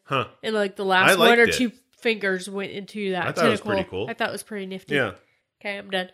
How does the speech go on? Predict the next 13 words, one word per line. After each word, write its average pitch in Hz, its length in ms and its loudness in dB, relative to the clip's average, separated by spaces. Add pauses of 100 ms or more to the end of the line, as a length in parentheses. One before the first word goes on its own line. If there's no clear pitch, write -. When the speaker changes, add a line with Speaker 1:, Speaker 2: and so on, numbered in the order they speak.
(460)
Speaker 1:
I 147 80 -12
don't 190 120 -10
know 104 120 -2
what 147 160 0
I 123 80 0
was 92 180 -8
saying. 82 260 -10
Something 143 300 -10
about 127 460 -2 (460)
Pirates 127 280 -4
of 131 60 -4
the 117 80 -4
Caribbean, 123 580 -4